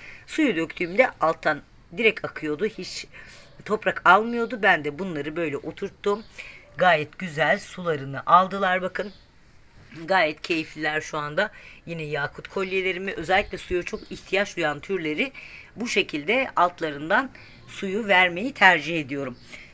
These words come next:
Evet arkadaşlar, bu hafta yine cumartesi pazar saat yirmide,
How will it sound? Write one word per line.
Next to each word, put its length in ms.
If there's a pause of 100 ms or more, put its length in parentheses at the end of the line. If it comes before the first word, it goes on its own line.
(120)
Evet 180
arkadaşlar, 560
bu 80
hafta 220
yine 340
cumartesi 540
pazar 380 (400)
saat 400
yirmide, 500